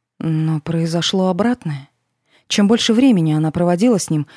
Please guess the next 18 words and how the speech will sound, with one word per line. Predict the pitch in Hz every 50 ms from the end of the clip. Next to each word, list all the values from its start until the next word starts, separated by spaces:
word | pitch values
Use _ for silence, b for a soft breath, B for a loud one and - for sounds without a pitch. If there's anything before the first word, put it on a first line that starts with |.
| B B B B
тем | - - 180 175 165
острее | 160 - - - 214 202 190
осознавала | 175 - - 170 165 175 170 175 185 202 190 180
новые | 165 170 185 190 185 175 180 170
чувства | - - - 190 170 - - - 170
к | - -
Алессио, | 185 190 196 190 151 127 - - - - - - - b b b b b b b b b b
и | 160
эти | 156 160 165 175 185 - - 202
чувства | 190 - - - 175 147 - - - 180 180
опасны. | 180 - - 147 131 127 - - 139 143 - _ _ _ _ _ _ _ _ _ _ _ _ _ _ _ _ _ _ _ _ _ _ _ _ -
У | 160
них | 165 165 160 - -
никогда | - 170 151 - 175 160 151 156 175 180
не | 180 175 170
будет | 156 151 175 160 170 - -
настоящего | 165 151 - - 175 165 160 151 - - - 165 165 180
брака. | 170 - 185 151 135 - - 135